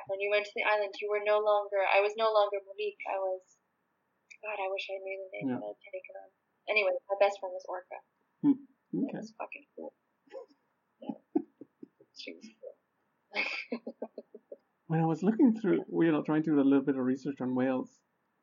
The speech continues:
Speaker 2: um, one thing that, you know, I had no idea about, uh,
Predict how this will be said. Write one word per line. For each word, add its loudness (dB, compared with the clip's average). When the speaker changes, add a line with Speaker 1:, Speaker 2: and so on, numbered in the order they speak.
Speaker 2:
um, -6
one 2
thing 4
that, 0
you 2
know, 4
I 0
had 2
no 4
idea 2
about, -4
uh, -8